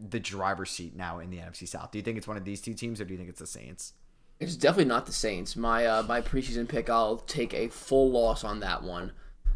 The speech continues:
Speaker 2: I think we went over both these teams' schedules. They seem, like, pretty comparable. Um, I think the, I think now that, do they play each other again or no?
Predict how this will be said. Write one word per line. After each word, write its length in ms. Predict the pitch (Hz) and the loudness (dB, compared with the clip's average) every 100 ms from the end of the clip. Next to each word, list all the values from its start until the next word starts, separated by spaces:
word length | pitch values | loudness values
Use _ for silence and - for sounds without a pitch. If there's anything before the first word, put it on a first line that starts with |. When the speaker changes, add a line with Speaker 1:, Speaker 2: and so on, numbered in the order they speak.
| - - - | 2 0 2
Speaker 2:
I 80 | |
think 120 | 143 185 | 6 8
we 80 | |
went 140 | 202 220 | 10 12
over 120 | 226 | 12
both 200 | 156 147 | 10 8
these 160 | 156 143 | 6 4
teams' 260 | 139 135 | 2 0
schedules. 380 | - 107 127 135 | 2 2 4 4
They 120 | 120 | 4
seem, 260 | 120 127 135 | 2 2 4
like, 240 | 151 147 - - | 4 2 -6 -8
pretty 220 | - 120 | -2 -2
comparable. 760 | 113 135 110 127 127 147 147 - - - _ _ _ | -2 -6 0 2 6 6 6 -4 -12 -12 _ _ _
Um, 540 | 127 135 131 131 127 - - - | 4 8 8 8 4 0 -6 6
I 140 | 139 | 8
think 240 | 151 185 160 | 10 8 8
the, 160 | 165 - - - | 6 4 -6 -2
I 80 | 135 | 6
think 180 | 151 | 6
now 280 | 139 131 131 | 8 8 8
that, 280 | 131 123 - | 6 0 0
do 140 | 127 | -4
they 180 | 123 151 | 4 6
play 180 | 160 175 | 10 10
each 80 | 175 | 12
other 180 | 190 190 | 10 10
again 220 | 185 196 | 10 10
or 40 | |
no? 180 | 139 92 | 8 4